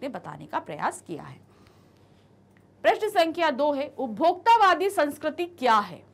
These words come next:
अब एक शब्द इस्तेमाल पाठ में किया गया, उपभोक्तावादी संस्कृति। तो ये क्या होती है? उपभोक्तावादी संस्कृति वास्तव में उपभोक्ताओं का समूह है।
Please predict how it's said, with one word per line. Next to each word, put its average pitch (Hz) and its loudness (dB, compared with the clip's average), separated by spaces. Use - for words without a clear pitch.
अब 180 -4
एक 254 -4
शब्द 277 -4
इस्तेमाल 254 -6
पाठ 220 -6
में 247 -12
किया 220 -8
गया, 208 -6
उपभोक्तावादी 254 -2
संस्कृति। 170 -16
तो 208 -10
ये 233 -8
क्या 277 4
होती 285 0
है? 320 -8
उपभोक्तावादी 302 0
संस्कृति 294 -8
वास्तव 262 2
में 302 -4
उपभोक्ताओं 254 0
का 320 0
समूह 196 -8
है। 131 -20